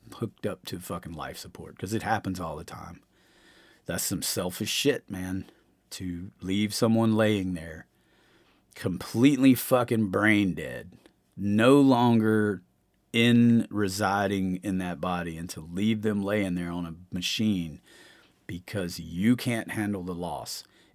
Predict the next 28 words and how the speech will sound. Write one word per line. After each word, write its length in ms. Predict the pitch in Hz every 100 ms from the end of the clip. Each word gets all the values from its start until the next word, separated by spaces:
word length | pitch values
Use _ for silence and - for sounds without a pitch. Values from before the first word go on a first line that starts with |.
| -
is 280 | 95 90 87
fucking 840 | - - - 110 - 113 107 101
selfish. 720 | - - - 80 - - - - _ _ _ _ _ _ _ _
A 80 | -
coma, 640 | - - 135 180 185 180 - _ _ _
that's 320 | 80 80 90
different. 420 | - 117 - - - _
I've 280 | - 85 95
experienced 720 | 120 127 - 170 139 95 -
that. 280 | - 69 - _ _ _
I 580 | 87 90 113 151 113 78 _
felt 540 | - - 98 82 - - _ _ _ _ _ _ _ _ _ _ _ _
in, 460 | 107 107 101 98 - _
in, 180 | 101 90
you 120 | 98
know, 300 | 95 85 87 - _ _ _ _ _ _ _ _ _ _ _ _ _ -
my 260 | 110 139 127
kids 360 | - 113 95
had 160 | 98 90
to 60 |
deal 200 | 85 92
with 100 | 82
that. 160 | 78 -
Let's 180 | 110 -
put 100 | 113
it 60 |
that 180 | 85 71
way. 100 | -